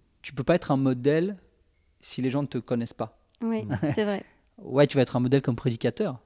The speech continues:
Speaker 1: ça va s'arrêter là, c'est, je trouve, trop limité en fait.
Speaker 2: Ouais, c'est
Speaker 1: Euh,
Speaker 2: trop limité.
Speaker 1: d'ailleurs,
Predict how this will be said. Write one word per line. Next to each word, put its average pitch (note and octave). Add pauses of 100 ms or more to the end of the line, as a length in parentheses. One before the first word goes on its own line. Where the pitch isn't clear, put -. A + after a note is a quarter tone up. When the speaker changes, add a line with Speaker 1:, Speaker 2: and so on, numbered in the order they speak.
(140)
Speaker 1:
ça A#2+
va A#2
s'arrêter A#2
là, D#3
c'est, -
je -
trouve, - (120)
trop -
limité C#3+
en B2+
fait. - (320)
Speaker 2:
Ouais, A3
c'est -
Speaker 1:
Euh, G#1+
Speaker 2:
trop -
limité. G3+
Speaker 1:
d'ailleurs, D#3